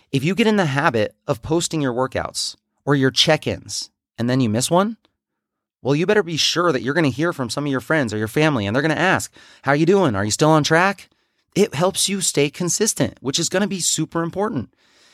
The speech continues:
If you post, uh, four workouts in a row and on that fifth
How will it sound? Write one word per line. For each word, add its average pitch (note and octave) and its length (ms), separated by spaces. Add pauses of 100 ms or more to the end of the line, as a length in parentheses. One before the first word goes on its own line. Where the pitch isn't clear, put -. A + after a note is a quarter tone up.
If C3+ 160
you D#3 80
post, F#3 340
uh, D3 220
four F3 280
workouts D#3 440
in D3 60
a B2+ 40
row A#2 340
and G2+ 100
on C3 80
that B2+ 180
fifth - 320